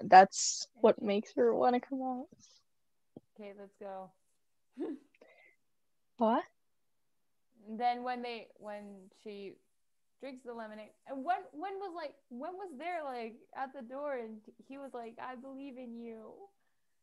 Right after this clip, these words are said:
Speaker 1: Yeah,
Speaker 2: And then she
Speaker 1: like
Speaker 2: has the lemonade, and she's like, "Yeah, let's go."
Speaker 1: Yeah.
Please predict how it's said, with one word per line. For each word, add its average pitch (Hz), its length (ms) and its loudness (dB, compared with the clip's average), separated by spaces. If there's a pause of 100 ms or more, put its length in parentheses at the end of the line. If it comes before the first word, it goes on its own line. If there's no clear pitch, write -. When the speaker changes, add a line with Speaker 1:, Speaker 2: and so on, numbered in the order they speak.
(540)
Speaker 1:
Yeah, 320 520 4
Speaker 2:
And 427 140 -14
then 440 220 -12
she 466 140 -8
Speaker 1:
like 349 240 4
Speaker 2:
has - 0 -
the 453 240 -6
lemonade, 392 400 -14
and 381 100 -14
she's 392 200 -10
like, 403 140 -12
"Yeah, 381 200 -4
let's 381 220 -8
go." 349 420 0 (1040)
Speaker 1:
Yeah. 277 540 8